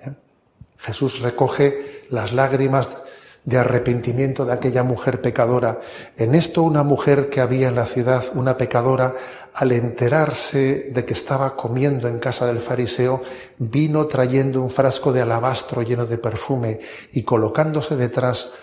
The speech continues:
junto a sus pies, llorando, se puso a regarle los pies con las lágrimas,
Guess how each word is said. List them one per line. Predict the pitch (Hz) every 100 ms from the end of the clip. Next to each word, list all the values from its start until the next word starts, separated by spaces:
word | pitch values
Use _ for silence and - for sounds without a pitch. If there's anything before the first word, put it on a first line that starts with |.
| - _
junto | - 127 117
a | 107
sus | 110 -
pies, | - 139 - -
llorando, | 117 120 113 151 151 131 139 - - - - -
se | - 117
puso | 170 170 165
a |
regarle | - 127 147 147 143
los | 127 120 -
pies | 120 127 -
con | 127
las | 117 110
lágrimas, | 127 123 113 117 110 107 -